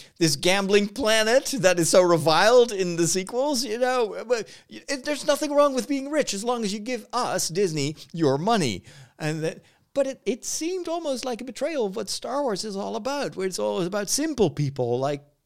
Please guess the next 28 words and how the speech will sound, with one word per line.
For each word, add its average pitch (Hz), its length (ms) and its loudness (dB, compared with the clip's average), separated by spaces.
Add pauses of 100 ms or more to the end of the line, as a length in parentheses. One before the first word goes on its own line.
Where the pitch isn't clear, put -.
(120)
Luke 185 120 -2
Skywalker 147 760 -4
and 156 160 -10
Rey 185 480 -2
and, 120 260 -6
and 147 140 -8
Anakin, 151 640 -4
and 127 140 -6
they, 139 240 -4
they 165 140 -6
are 185 120 -2
poor, 185 600 -4 (280)
and 143 140 -6
then 190 220 -4
they 190 160 -2
get 185 260 -4 (600)
pulled 240 360 -4
into 170 300 -6
this 160 160 -4
adventure, 160 720 -2 (260)
and 120 120 -10
now 120 160 -4
all 170 180 2
of 170 100 -4
a 180 60 -8
sudden 180 260 -6
only 123 320 -6
the, 113 220 -4